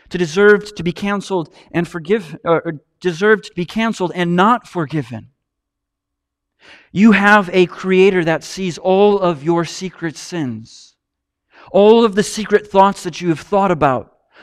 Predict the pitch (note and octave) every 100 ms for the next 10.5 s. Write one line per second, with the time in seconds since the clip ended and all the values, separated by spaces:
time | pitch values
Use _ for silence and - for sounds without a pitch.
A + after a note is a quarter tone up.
0 | - F3 G3 A3+ G#3+ G#3+ - G3+ F#3+ -
1 | A3 A3 G#3 F#3 E3+ F3 - _ - E3+
2 | G3+ A3 A3+ G#3 - F3 C#3+ C#3+ G3+ A3+
3 | F#3 D3+ E3 E3 - - G#3+ G#3 - -
4 | - _ _ _ _ _ _ _ _ _
5 | _ _ _ _ _ _ _ _ _ _
6 | _ _ _ _ _ _ _ _ _ _
7 | _ _ _ _ _ _ _ _ _ _
8 | _ _ _ _ _ _ _ _ _ _
9 | _ C3 D3 F#3 F3+ - E3+ F3 D3+ C#3
10 | D3 C3+ A#2 A2+